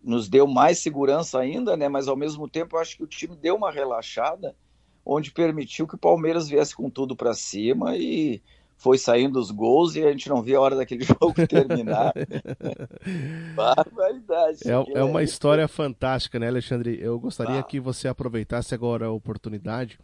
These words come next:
Speaker 2: pra convidar a torcida de Lagoa Vermelha, a torcida da região, pra que se faça presente sexta-feira no evento, pra que consiga ouvir relatos como esse diretamente de ti no evento também.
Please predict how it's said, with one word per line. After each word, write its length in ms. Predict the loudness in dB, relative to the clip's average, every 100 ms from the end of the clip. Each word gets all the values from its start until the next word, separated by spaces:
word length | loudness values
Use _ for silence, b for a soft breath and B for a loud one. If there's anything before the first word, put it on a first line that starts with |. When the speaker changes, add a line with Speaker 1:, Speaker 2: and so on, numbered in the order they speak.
| b b b b _
Speaker 2:
pra 160 | 6 6
convidar 720 | 6 6 6 8 10 8 2 b b b
a 120 | -2
torcida 500 | 6 8 8 6 6
de 80 | 8
Lagoa 260 | 6 6 6
Vermelha, 600 | 6 6 8 10 10 8
a 40 |
torcida 420 | 6 4 2 -2 0
da 100 | 2
região, 640 | 2 2 4 6 6 2 b b b
pra 140 | 4 4
que 140 | 4
se 140 | 2
faça 360 | 4 4 4 4
presente 640 | 6 6 8 8 6 4
sexta-feira 520 | 0 2 2 4 4 6
no 120 | 4
evento, 480 | 6 8 8 4 b b b 6
pra 160 | 6 8
que 120 | 6
consiga 680 | 6 6 8 8 8 6 4 b b
ouvir 360 | 4 6 6 4
relatos 480 | 6 4 2 0 0
como 280 | 4 8 8
esse 320 | 10 6 8
diretamente 500 | 8 10 8 8 4
de 80 | 4
ti 180 | 8
no 100 | 10
evento 320 | 10 8 6 6
também. 380 | 4 6 4